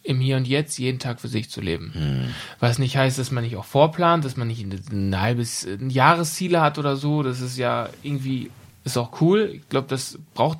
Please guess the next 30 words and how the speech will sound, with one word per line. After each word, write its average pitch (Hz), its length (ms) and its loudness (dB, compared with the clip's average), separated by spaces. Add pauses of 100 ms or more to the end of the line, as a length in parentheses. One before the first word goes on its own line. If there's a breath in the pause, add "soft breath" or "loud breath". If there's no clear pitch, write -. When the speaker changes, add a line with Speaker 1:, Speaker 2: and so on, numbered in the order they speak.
(120)
Speaker 1:
die, 151 160 0 (240)
der 143 100 6
Mensch 156 260 2
auch 151 220 -2
so. 160 300 -2 (2500 loud breath)
Aber 127 280 2
ich 139 100 -2
glaub, 151 180 0
dass, 135 320 -4
äh, 127 360 2 (2000 loud breath)
wenn 123 100 -2
man 131 100 0
das 147 260 0
lernt, 147 420 2
dass 123 120 -6
das 127 180 -4
Leben 139 280 0
irgendwie 123 440 -4
ein 120 120 -6
Fluss 165 340 -4
ist, 131 460 -6 (1200)
der 120 100 0
manchmal 127 320 0
ruhig 135 220 0
und 123 140 -4
schön 147 220 2
ist 120 220 -4
und 127 220 -4
manchmal 120 420 -2
einfach 113 420 -6